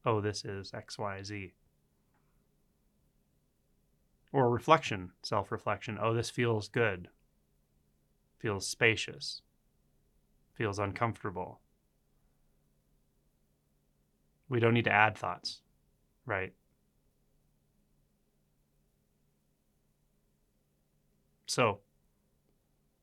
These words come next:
there is an experience here for you. It's as close as it gets.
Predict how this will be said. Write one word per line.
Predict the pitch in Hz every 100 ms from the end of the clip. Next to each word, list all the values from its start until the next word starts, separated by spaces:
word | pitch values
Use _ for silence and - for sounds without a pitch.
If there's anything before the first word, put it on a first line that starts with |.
| _ -
there | 127
is | 135
an | 120
experience | 107 - 139 123 101
here | - 90 - _ _ _ _ _ _ _ _ _ _
for | _ 113
you. | 98 87 - _ _ _ _ _ _ _ _ _ _ _ _ _ _ _
It's | -
as | 139
close | - 135 120
as | 131
it | 120
gets. | 113 98 -